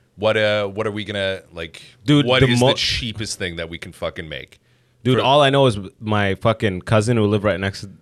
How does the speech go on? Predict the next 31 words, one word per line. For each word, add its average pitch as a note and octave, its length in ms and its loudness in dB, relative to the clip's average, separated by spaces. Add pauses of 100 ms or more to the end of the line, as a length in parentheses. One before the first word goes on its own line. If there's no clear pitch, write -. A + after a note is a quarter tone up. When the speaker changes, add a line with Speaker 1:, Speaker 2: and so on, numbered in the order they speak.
Speaker 2:
next G2+ 280 -6
to A#2+ 120 2
us, - 140 0
he A2+ 60 -2
would G#2 120 -2
take G#2+ 180 -2
pita A#2 240 0
bread, B2 360 0 (360)
put A#2 220 0 (100)
mayonnaise G#2 600 0
and F#2 120 -4
ketchup F2+ 420 -6
in - 100 -10
it, - 120 -16 (140)
<laughs> - 140 -2
Speaker 1:
Brutal. A2 340 -4
Speaker 2:
and G2 100 -2
roll F#2+ 200 0
it F2+ 80 -2
up. E2 240 -4
Speaker 1:
Yeah, F2 240 -2
I F#2+ 40 0
would G#2+ 140 -4
do G#2+ 120 -6
peanut F2+ 340 -10
butter. C2+ 320 -12 (1000)
Speaker 2:
That's A#2 160 -12
pretty D#3 200 -10
good. C#3+ 220 -10 (120)
Sh- G#2+ 160 -6
Speaker 1:
Yeah. - 60 -10